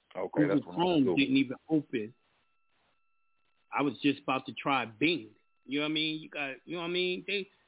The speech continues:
Speaker 2: they really,
Speaker 1: Okay,
Speaker 2: you
Speaker 1: yeah,
Speaker 2: know.
Speaker 1: yeah, I see what you're saying.
Speaker 2: Yeah. All right,
Speaker 1: Yeah,
Speaker 2: then,
Speaker 1: that's a
Speaker 2: peace,
Speaker 1: bet.
Speaker 2: bro.
Speaker 1: All right, then, peace, God.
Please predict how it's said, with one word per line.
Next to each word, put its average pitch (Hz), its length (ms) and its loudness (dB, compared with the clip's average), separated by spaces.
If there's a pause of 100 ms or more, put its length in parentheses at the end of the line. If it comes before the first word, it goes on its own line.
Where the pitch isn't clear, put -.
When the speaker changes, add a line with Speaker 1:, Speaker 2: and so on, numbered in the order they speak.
(160)
Speaker 2:
they 180 100 -2
really, 214 420 0
Speaker 1:
Okay, 117 280 10
Speaker 2:
you 131 40 0
Speaker 1:
yeah, 131 100 0
Speaker 2:
know. 113 60 0
Speaker 1:
yeah, 113 240 -4
I - 120 -10
see 113 80 -8
what 92 120 -12
you're 95 160 -16
saying. 92 240 -8 (640)
Speaker 2:
Yeah. 156 220 2 (1700)
All 143 80 4
right, 156 220 4
Speaker 1:
Yeah, - 80 2
Speaker 2:
then, 139 80 6
Speaker 1:
that's - 120 2
a - 20 -14
Speaker 2:
peace, 165 140 4
Speaker 1:
bet. 180 140 4
Speaker 2:
bro. 143 80 -6 (280)
Speaker 1:
All - 120 0
right, 110 200 2
then, 120 220 0
peace, 127 260 -4
God. 104 240 4